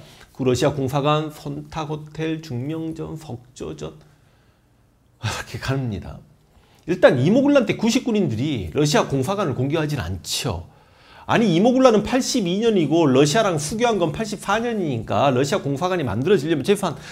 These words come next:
팔십사 년 이후에 만들어져야 되는 것도 있지만, 이모군란 때 구식군인들이 습격을 했으면 그게 일본 공사관이죠.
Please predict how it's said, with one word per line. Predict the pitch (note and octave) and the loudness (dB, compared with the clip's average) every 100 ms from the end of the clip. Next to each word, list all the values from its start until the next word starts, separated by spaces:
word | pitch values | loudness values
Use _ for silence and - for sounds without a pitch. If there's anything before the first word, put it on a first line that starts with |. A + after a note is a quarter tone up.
| - | -14
팔십사 | - A#3 G3+ - A#3 | -2 0 0 2 2
년 | A3 C3+ | 2 2
이후에 | C3 G#3+ B3+ | 2 4 4
만들어져야 | F#3+ A#2 D#3 F#3+ D3 C3+ | 2 2 4 4 4 0
되는 | D3 | 0
것도 | G3+ C#3 | 0 0
있지만, | - A#3+ C4+ C#3 - - - | -2 4 4 4 -2 -18 -4
이모군란 | F3 B3+ B3 B3 G#3+ | 2 4 4 4 4
때 | F#3 | 2
구식군인들이 | A3+ G#3+ G#3+ A3 G#3 F3+ | 2 0 0 0 2 2
습격을 | - - - B3+ | 0 -2 0 2
했으면 | A3 - A3 D3+ | 2 0 0 0
그게 | F3+ | 2
일본 | D3 A#2 D3+ F3+ A#3 G#3+ | 2 4 4 4 2 2
공사관이죠. | D3+ C#3 E3+ C#3+ B2+ D3 F#3 F#3 - | 2 2 2 0 0 2 6 6 6